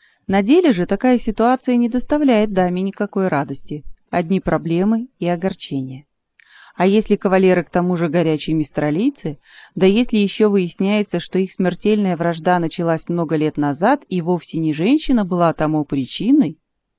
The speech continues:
когда битва идет за любовь, женщина еще может сказать свое слово. Но когда речь идет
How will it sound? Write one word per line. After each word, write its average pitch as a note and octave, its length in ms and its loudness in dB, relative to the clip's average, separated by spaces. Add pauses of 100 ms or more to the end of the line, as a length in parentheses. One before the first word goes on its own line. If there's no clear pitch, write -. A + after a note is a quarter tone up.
(600)
когда F#3+ 360 2
битва G#3 440 0
идет D#3 260 -4
за D#3 100 -2
любовь, D#3 420 2 (680)
женщина B3 540 2
еще A#3+ 300 2
может D4 300 2
сказать D#3 380 -2
свое D#3 240 -2
слово. C#3 480 -4 (680)
Но E3+ 160 -2
когда E3+ 340 0
речь D#3+ 260 -2
идет D3 360 -6